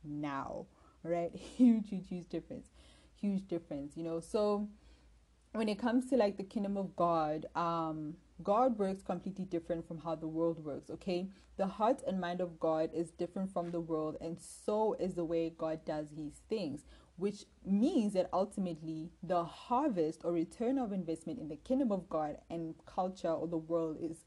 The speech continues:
also gonna be different. So if you read the Bible, like, you know about the principle of sowing on, and reaping, and when it's harvest time or time to reap what you sowed, you expect to receive a fruit from the seed that you sowed, right? So for example, if you sowed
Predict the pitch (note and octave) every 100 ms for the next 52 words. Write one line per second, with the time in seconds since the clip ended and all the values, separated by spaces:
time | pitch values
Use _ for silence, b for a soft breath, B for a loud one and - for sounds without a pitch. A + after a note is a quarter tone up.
0 | _ G#3 F#3+ G3+ F#3 E3+ D#3+ D#3+ D#3+ -
1 | - B B B B - G#3 G3+ G3+ G3
2 | - - - _ _ G#3+ G3+ A#3+ C4+ B3+
3 | G3+ G3 F#3+ F#3+ F3+ F#3 F#3 F3 F3+ F#3
4 | G3 G3 G3 F#3+ F#3+ F3 E3+ - - F3
5 | F3+ - E3 - E3+ E3 D#3 F#3+ F#3+ D#3
6 | D#3+ - - - E3+ E3+ E3+ E3+ F3 F3+
7 | F3 - - G3+ A3 A3 - F#3 F3 E3+
8 | E3+ - F3 F3+ F#3+ F3 F3 - E3+ D#3+
9 | - - G3+ E3+ E3+ B B B F#3 A#3
10 | B3 - G#3 G#3 - F#3 F#3 G3 F3+ F3
11 | - E3+ - - A#3 F#3+ - F3 F3 E3
12 | - F#3 E3+ D3+ E3 - G3 D3+ D3+ E3
13 | - G3 G#3 G3+ F#3 F#3+ F#3 - F#3 G3
14 | A#3 G#3 F#3+ F3+